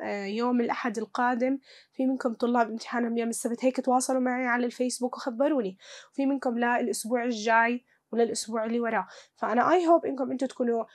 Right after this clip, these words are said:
لسه ما قدمتوا الفاينل. I know إنه في ناس قدموا الأسبوع اللي فات، لكن I hope إنه تكون الأغلبية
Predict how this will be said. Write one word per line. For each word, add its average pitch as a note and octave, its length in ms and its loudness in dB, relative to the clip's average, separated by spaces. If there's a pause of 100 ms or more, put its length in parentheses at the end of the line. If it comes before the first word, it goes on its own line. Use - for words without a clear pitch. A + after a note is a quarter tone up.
(160)
لسه D4+ 360 4
ما C4+ 180 4
قدمتوا A3+ 400 -2
الفاينل. A3+ 420 0
I C#4+ 180 4
know D4 100 2
إنه C4 140 2
في C4+ 160 -2
ناس B3+ 240 0
قدموا B3+ 340 2
الأسبوع A3 400 -2
اللي G#3 180 -4
فات، A#3 280 -2
لكن A#3 280 -4
I B3 180 0
hope B3+ 200 -2
إنه A#3+ 140 -2
تكون B3+ 220 -2
الأغلبية A#3 540 -2